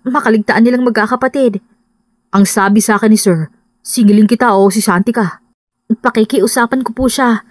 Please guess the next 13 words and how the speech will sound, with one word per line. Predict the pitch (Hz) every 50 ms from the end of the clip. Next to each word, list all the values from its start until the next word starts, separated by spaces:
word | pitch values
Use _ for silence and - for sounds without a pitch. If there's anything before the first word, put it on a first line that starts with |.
| _ _ _ _ _ _ _ _ _ _ -
"Mahirap | 175 160 151 180 196 196 208 208 -
pakiusapan | 214 226 202 - - 208 202 220 220 220
ng | 220 220
taong | 196 175 196 190
yun. | 196 202 202 190 175 - _ _ _ _ _ -
Galit | 196 180 226 220 196 208 - 233
yun | 240
sa | - 277
mundo. | 233 240 226 233 254 220 180 - - - _ _ _ _ _ -
Kaya | 220 196 185
kung | - 214 208
ako | - - -
sa'yo, | - - 262 240 214